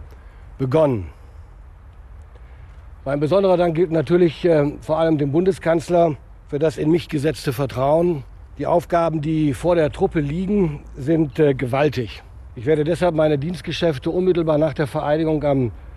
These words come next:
Donnerstag aufnehmen und mich mit dem Ministerium, der Bundeswehrführung und natürlich auch den Parlamentariern und den Parlamentariern austauschen. Mir ist bei all dem, und das hat meine Arbeit hier auch im Innenministerium in Niedersachsen stets geprägt, wichtig,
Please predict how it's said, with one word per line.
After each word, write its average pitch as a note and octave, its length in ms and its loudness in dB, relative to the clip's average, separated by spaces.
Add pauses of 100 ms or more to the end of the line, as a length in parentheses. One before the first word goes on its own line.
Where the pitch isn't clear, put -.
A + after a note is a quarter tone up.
(340)
Donnerstag D3+ 680 4
aufnehmen D#3+ 520 0
und D3+ 160 2
mich C#3+ 220 -6
mit D3+ 120 -2
dem D3 120 0
Ministerium, D#3 800 2 (360)
der C3 120 -2
Bundeswehrführung E3+ 880 0
und D3+ 80 -2
natürlich D#3 400 0
auch C#3 100 -2
den C#3+ 160 -2
Parlamentariern D3 800 0
und C3 80 -2
den C3+ 100 0
Parlamentariern C#3 800 0 (400)
austauschen. C3 680 -4 (1600)
Mir F3+ 140 4
ist - 100 -2
bei F3+ 120 0
all F#3+ 220 2
dem, G3 360 4
und E3 100 -2
das D#3 240 -6
hat D3+ 220 -8
meine D#3+ 180 2
Arbeit D#3 300 0
hier E3+ 160 2
auch C#3 80 0
im D#3 100 2
Innenministerium E3+ 540 2
in D3 60 2
Niedersachsen D3+ 520 0
stets D#3 320 -4
geprägt, C#3 560 -4
wichtig, F3+ 500 -2